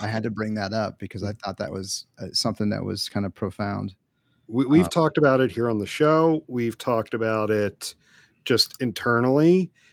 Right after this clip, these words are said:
Speaker 2: is that when you have those, those soft skills that we've been talking about, um,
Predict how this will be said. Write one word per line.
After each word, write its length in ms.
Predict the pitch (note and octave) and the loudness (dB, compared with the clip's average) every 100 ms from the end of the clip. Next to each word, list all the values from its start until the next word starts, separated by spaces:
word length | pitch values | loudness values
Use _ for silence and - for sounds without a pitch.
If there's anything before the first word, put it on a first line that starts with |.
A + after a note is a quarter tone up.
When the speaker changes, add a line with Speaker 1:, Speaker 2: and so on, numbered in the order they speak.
| _ _ | _ _
Speaker 2:
is 300 | C#3+ C3 A#2+ | 4 6 4
that 340 | B2 A#2+ A#2+ B2+ | 4 4 2 0
when 160 | A#2+ | -2
you 220 | B2 C3 | 0 -2
have 640 | B2+ - C3+ C#3+ D#3 D3 A#2 | -2 -4 -2 2 2 0 0
those, 600 | B2+ B2 A#2+ A2 G2 - | 0 2 0 0 -2 -2
those 200 | A#2 - | -2 -2
soft 380 | - B2 B2+ - | 0 2 2 0
skills 460 | - A2+ A#2+ F#2+ | 0 2 2 0
that 140 | G2+ G2 | -4 -4
we've 240 | G#2+ F#2+ | -4 -2
been 160 | G#2 F#2+ | -4 -4
talking 480 | - F#2+ F#2+ G#2+ | -6 -8 -8 -10
about, 520 | F#2+ F2+ E2 D2+ - - _ - - _ - | -10 -10 -12 -16 -20 -20 _ -20 -20 _ -2
um, 880 | A#2 G#2+ G#2 G#2+ G#2 G#2 G2 F#2+ | 0 2 2 2 2 0 0 -2